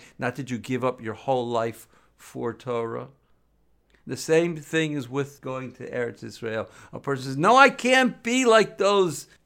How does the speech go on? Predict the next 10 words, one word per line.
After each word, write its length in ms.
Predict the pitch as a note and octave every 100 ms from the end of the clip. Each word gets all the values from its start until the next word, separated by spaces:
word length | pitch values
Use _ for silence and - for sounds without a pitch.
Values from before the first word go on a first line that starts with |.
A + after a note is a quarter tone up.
| -
altruistic 880 | F#3 G#3 - G3 G3+ G3 G3 F3+
settlers." 1000 | - - - F#3+ G3+ F3 D3+ B2+ G2+ - _ _ _ _
The 100 | A2+
land 720 | A#2 C3 D#3 E3 E3 D#3+ D#3+
of 140 | D#3+ D#3
Israel 540 | D3+ D3+ D3+ D3 C#3+
is 100 | C#3
a 80 | C#3+
good 260 | C3 D3 C#3+
land. 400 | C#3+ B2+ G#2+